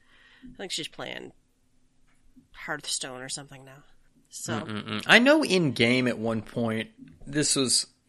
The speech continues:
Speaker 2: right after I'd bought my, uh, small house and I hadn't decorated it. I wasn't even really using it. I just,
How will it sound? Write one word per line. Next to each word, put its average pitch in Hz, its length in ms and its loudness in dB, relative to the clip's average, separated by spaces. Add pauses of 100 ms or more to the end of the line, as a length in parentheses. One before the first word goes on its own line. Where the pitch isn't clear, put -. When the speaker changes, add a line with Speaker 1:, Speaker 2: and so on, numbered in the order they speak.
(680)
Speaker 2:
right 131 220 6
after 127 220 0
I'd 113 200 -2
bought 110 240 0
my, 107 300 -2
uh, 101 160 -4 (1040)
small - 340 2
house 107 260 2
and 107 80 -4
I 104 60 2
hadn't 101 160 0
decorated 107 560 -2
it. - 120 -12
I 110 140 -2
wasn't 101 300 -4
even 95 240 -10
really 98 240 -6
using 101 380 -2
it. 98 100 -4
I 95 80 0
just, 95 260 -4